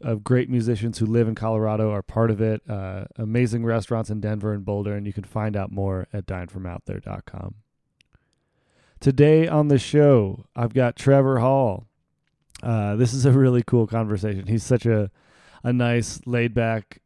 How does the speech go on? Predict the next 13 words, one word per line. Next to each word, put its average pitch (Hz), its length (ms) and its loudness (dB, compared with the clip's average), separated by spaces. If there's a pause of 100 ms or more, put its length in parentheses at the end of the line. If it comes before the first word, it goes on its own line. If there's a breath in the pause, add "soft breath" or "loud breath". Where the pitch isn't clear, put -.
dude. 107 560 0
Uh, 98 420 -4 (160)
just - 300 -8
you 107 80 -6
can 107 140 -6
tell, 107 540 -2
uh, 101 360 -6 (240)
full 123 320 2
of, 107 200 -4
full 117 280 0
of 107 100 -6
positive 107 480 -4
energy 101 720 -8